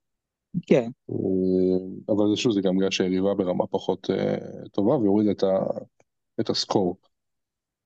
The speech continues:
Speaker 2: אה, שאלה טובה, מה היא צריכה לעשות?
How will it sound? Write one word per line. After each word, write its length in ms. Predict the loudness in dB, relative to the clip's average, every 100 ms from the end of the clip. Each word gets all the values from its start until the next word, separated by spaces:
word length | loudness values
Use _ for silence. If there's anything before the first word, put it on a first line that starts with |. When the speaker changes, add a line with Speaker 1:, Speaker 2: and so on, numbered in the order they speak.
| 0
Speaker 2:
אה, 1040 | 2 4 4 4 2 2 2 2 2 0 -4 -10 _ _ _ _ _ _ _ _ _ _ _ _ -12
שאלה 420 | -4 0 2 4
טובה, 320 | 4 6 6
מה 100 | 6
היא 80 | 4
צריכה 160 | 4 4
לעשות? 680 | 4 4 6 4 2 -8